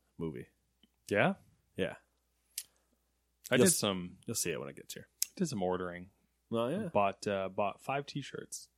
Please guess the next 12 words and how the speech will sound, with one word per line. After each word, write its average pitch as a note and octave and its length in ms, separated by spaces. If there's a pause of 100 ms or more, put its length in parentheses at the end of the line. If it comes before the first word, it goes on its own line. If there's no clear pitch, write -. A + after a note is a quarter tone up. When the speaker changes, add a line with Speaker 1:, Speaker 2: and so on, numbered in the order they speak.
(120)
Speaker 1:
Oh. F3+ 420 (220)
Speaker 2:
Two A#2 420
for G#2 200
Samantha G2 440
because G2+ 240
they F#2+ 80
didn't F#2 160
have F#2 240
them F#2 220
in F#2 80
my F2 180
size. F#2 540